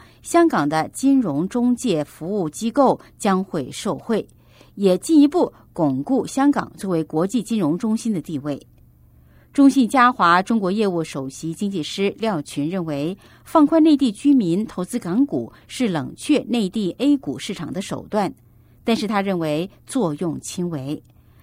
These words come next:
另外，也有分析认为，由于大陆居民要投资境外股票仍然有相当限制，因此不用担心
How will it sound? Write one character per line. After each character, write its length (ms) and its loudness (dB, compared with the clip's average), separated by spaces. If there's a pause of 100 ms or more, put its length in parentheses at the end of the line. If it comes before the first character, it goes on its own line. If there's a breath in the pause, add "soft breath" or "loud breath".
(140 soft breath)
另 160 4
外， 160 6
也 120 0
有 100 2
分 180 -2
析 140 -2
认 160 -2
为， 260 -4 (160 soft breath)
由 120 2
于 60 4
大 180 2
陆 120 -4
居 200 -4
民 240 -2
要 160 -4
投 220 -10
资 220 -8
境 240 -2
外 220 -2
股 220 -14
票 240 -2
仍 240 0
然 120 0
有 140 -2
相 220 -6
当 180 -2
限 300 -4
制， 260 -8 (260 soft breath)
因 140 6
此 160 -2
不 140 -4
用 160 4
担 200 4
心 220 2